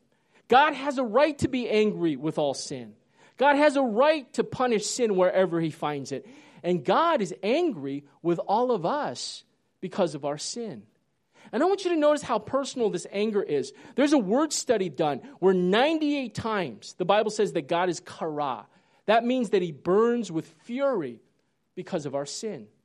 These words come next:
He burns with fury, okay? Forty-one times the Bible says that God is kas-,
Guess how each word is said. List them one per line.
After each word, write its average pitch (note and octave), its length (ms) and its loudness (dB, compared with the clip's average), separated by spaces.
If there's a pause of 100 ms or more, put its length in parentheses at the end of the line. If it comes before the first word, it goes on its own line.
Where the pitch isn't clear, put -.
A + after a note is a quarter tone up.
(120)
He C4 140 -2
burns G#3+ 580 0
with F3 160 -4
fury, A#2+ 400 -10 (140)
okay? G3+ 320 0 (420)
Forty-one E4+ 640 6
times G#3 340 -4
the D#3+ 80 -6
Bible A#3+ 240 2
says A#3 300 0
that G3+ 180 -2
God G3+ 180 0
is G3 120 -4
kas-, - 340 -8